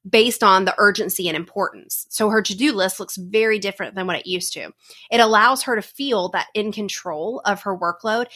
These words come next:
It allows her to really focus on one task at a time. She's also really stepped into asking for support from her colleagues at school, where she gets the support in handling this influx of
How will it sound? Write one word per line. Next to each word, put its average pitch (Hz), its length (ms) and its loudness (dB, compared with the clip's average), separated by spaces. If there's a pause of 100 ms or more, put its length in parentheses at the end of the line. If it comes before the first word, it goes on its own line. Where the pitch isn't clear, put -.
(300)
It 240 80 4
allows 208 500 4
her 196 260 -2
to 202 360 -4
really 214 460 0
focus 202 400 -4
on 185 340 -6
one 202 260 -2
task 175 520 -2
at 180 160 0
a - 20 -14
time. - 400 -12 (400)
She's 247 300 2
also 294 400 4
really 226 240 4
stepped - 400 0
into 208 680 2 (220)
asking 214 480 2
for 190 180 -4
support 196 640 -2
from 208 220 0
her 208 100 -2
colleagues 190 540 0
at - 100 -14
school, 202 420 0 (220)
where 226 140 4
she 226 180 2
gets - 380 0 (140)
the 208 100 0
support 254 500 0
in 220 120 0
handling 220 600 0
this 196 260 0
influx 196 640 -2
of 180 400 2